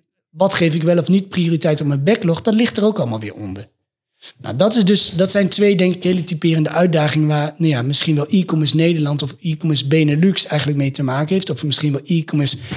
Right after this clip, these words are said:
de wereld te maken mee heeft. Wat zie ik dan eigenlijk als de twee grote, nou ja, trends waarop steeds meer wordt ingespeeld? Dat is één,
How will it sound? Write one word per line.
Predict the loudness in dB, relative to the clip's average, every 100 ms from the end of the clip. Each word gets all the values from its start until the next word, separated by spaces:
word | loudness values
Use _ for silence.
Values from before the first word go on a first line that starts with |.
| -12 -16 -12
de | -2 0
wereld | 4 4 4 2 0 -4 -2
te | 2
maken | 2 2 2
mee | 2
heeft. | 2 2 -2 -12 _ _ _ _ _ _ _ -4
Wat | -2 0
zie | -2
ik | 0
dan | 0
eigenlijk | 0 -2 -4 -4
als | -4
de | -4
twee | -2 0 0
grote, | 0 0 0 -2 -6 _ _ -20 _
nou | -2 -2
ja, | -4 _ _ _
trends | -2 2 4 4
waarop | 4 2 2
steeds | 2 2 2
meer | 2
wordt | 2 0
ingespeeld? | 0 0 0 0 0 0 -4 _ _ _ _ _ _
Dat | -6
is | -2
één, | 2 4 4 2 -6